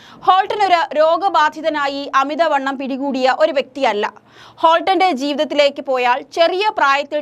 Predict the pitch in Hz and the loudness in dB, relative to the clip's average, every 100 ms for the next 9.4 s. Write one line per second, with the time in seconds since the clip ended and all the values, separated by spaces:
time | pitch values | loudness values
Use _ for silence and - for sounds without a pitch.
0 | 294 262 262 254 262 269 262 269 302 302 | -4 -2 -4 -2 -2 -2 -2 0 0 2
1 | 311 294 262 196 226 220 247 269 277 269 | 0 -2 -8 -8 -10 -6 0 0 2 2
2 | 254 - - _ 330 339 359 359 285 262 | 0 -8 -20 _ 2 2 2 -2 -2 -6
3 | 269 294 277 294 285 233 233 254 247 247 | -8 -6 0 2 0 -4 -4 -4 -4 -6
4 | 240 220 208 - _ _ _ - 339 415 | -10 -10 -10 -18 _ _ _ -2 0 4
5 | 427 359 339 392 415 440 427 381 330 320 | 4 2 -2 -4 -6 -4 -4 -4 0 0
6 | 277 294 285 - 381 302 233 226 254 311 | 0 -6 -6 -4 0 0 0 -2 -4 2
7 | 311 339 381 370 330 277 277 277 269 269 | 2 4 0 0 -2 -2 0 -4 -2 -2
8 | - 254 262 294 285 277 285 320 311 311 | -2 -2 -2 -4 -2 -2 0 -2 -2 -4
9 | 302 254 269 | 0 2 2